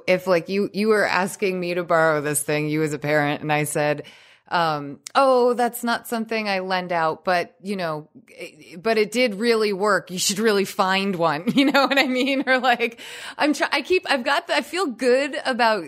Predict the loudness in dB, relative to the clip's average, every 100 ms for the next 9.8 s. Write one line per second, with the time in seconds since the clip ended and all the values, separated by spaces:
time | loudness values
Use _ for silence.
0 | -2 2 2 0 -2 -2 0 0 -2 -2
1 | 2 2 2 0 -2 -2 -2 -4 -2 2
2 | 2 2 2 2 0 0 0 -2 -4 -2
3 | 2 4 4 0 -2 -2 -2 -2 -2 -4
4 | -6 -4 -4 -4 -4 -4 -4 -6 -6 -6
5 | -2 0 0 -2 -10 -20 _ _ -4 0
6 | 0 -2 -8 -2 -2 -2 -10 -2 2 4
7 | 4 4 0 -2 -6 -2 0 0 0 0
8 | 0 0 0 2 2 2 0 -2 -8 -2
9 | 0 0 0 0 -4 -8 -12 -16